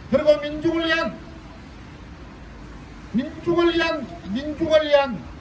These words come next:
민중을 섬기는 정당이 나타나서 이 땅에 올바로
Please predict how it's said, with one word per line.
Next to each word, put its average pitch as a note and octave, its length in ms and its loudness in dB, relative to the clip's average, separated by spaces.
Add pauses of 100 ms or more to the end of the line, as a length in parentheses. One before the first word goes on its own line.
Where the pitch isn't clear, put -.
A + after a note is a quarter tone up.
(220)
민중을 E4 680 4 (560)
섬기는 D4 560 2 (640)
정당이 B3+ 420 4
나타나서 G3+ 600 2 (1160)
이 G3 80 4
땅에 G#3 500 6
올바로 D4+ 680 4